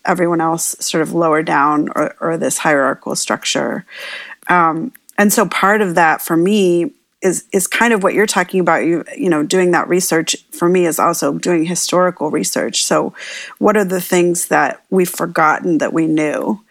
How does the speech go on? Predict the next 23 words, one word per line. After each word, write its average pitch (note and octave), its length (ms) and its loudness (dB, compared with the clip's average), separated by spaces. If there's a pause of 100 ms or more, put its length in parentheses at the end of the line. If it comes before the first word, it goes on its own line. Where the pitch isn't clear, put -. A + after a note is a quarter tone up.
(580)
And D#3 460 2 (540)
what G3 360 0
do F#3 120 0
we F3 100 4
need F3 200 2
to F3+ 100 0
remember D#3 560 2
from - 200 -2
all D3 160 2
of D#3 140 0
our D3+ 140 4
own D3+ 80 2
traditions - 580 -2
and F3 140 0
lineages E3+ 720 0
that F3+ 100 0
are F#3+ 140 2
actually F3+ 500 0
organic F3 720 0
ways D#3+ 400 0
of D#3+ 380 -4
building E3 320 0
community F3 840 0